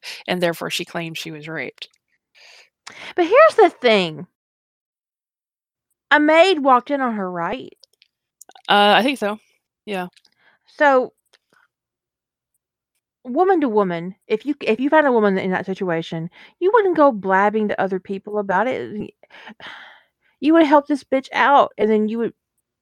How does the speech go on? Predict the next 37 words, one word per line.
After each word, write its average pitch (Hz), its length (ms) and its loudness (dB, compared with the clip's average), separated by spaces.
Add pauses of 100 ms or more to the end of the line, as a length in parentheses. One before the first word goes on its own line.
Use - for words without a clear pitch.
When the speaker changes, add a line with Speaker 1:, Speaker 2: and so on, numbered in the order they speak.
(760)
Speaker 2:
that, 233 240 2
that's 277 220 4
sisterhood. 208 680 -4 (1700)
Speaker 1:
Yeah, 294 260 0
you 208 100 -12
just 240 180 -12
let 233 140 0
her 233 80 -4
out. 254 320 -2
Speaker 2:
So 294 120 0
what 330 160 6
exactly 330 380 4
happened 262 640 0 (460)
there? 170 520 -2 (1120)
Did 226 120 -6
she 277 120 -6
get 247 200 0
paranoid 269 560 4
that 262 100 -8
the 262 80 0
maid 240 300 2
would 233 120 -4
tell 233 440 6
her 233 160 -2
friends 247 640 0 (320)
that 208 100 -4
she 262 140 -4
found 226 240 2
some 226 160 -2
lady 208 260 2
she 247 140 -10
didn't 220 180 2
even 220 160 0
know 208 80 2
the 202 80 0
name 185 300 0
of? 262 260 2